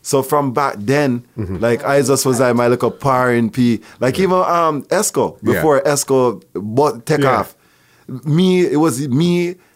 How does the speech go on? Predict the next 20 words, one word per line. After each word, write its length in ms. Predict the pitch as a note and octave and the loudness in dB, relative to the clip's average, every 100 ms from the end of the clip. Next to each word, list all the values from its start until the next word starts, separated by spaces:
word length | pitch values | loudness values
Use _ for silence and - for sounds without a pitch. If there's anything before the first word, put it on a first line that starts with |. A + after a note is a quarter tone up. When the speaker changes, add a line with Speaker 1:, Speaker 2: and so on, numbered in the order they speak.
| _ _ _ _ _ _ C3 | _ _ _ _ _ _ 0
Speaker 1:
Isus 500 | D#3 C#3+ D#3 D3 D3 | 0 2 0 2 0
and 100 | C3+ | 0
Esco 440 | F#3+ G#3 - E3 C#3+ | 0 0 -2 -2 0
Speaker 2:
Yeah. 280 | B2+ F2+ - | 0 -2 -6
Speaker 1:
that 240 | A2 C#3+ | -2 2
was 160 | C3+ B2 | 2 2
doing 320 | G#2 F3+ F#3 | 2 2 4
road 280 | D3 G#2 D#2+ | 4 2 0
more 220 | G#2+ G#2 | -2 0
time. 220 | D#3 G3+ | 0 0
Speaker 2:
Okay. 420 | D4 G#4 - F4 - _ | 0 -6 -4 -8 -8 _
Speaker 1:
You 140 | A2 C#3 | 0 2
know 60 | |
what 100 | D3 | 4
I 100 | C#3+ | 4
mean? 300 | C#3 D3 G#3 - _ _ _ _ _ _ | 2 0 -2 -4 _ _ _ _ _ _
Speaker 2:
That 120 | A2 | -2
Speaker 1:
So, 260 | C3 C3 B2 | 2 2 2
Speaker 2:
I 20 | |
did, 140 | C#3+ | 0